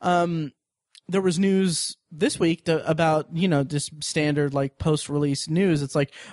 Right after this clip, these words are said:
"Oh, this, this Loki scene got cut." And I'm like, "Thank you. I'm glad that it got cut, 'cause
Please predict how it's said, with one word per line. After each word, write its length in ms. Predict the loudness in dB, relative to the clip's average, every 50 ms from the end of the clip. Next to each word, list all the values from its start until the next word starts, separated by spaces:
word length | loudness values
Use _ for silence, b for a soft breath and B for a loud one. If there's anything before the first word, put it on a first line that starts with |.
| B
"Oh, 200 | -2 0 2 2
this, 300 | 2 0 0 -2 -2 -6
this 300 | -4 -2 0 0 0 0
Loki 360 | 0 0 0 0 0 0 -2
scene 300 | -4 -2 0 0 0 2
got 220 | 2 2 0 0 0
cut." 160 | 0 0 0
And 100 | 0 0
I'm 100 | 0 0
like, 160 | 0 0 0
"Thank 300 | 0 0 0 0 0 -2
you. 140 | -6 -6 -4
I'm 160 | -2 -2 -2 -2
glad 300 | 0 0 0 0 2 2
that 100 | 0 0
it 60 | 0
got 220 | 2 2 0 0 0
cut, 260 | 0 0 0 0 0 -2
'cause 280 | 0 0 0 0 -2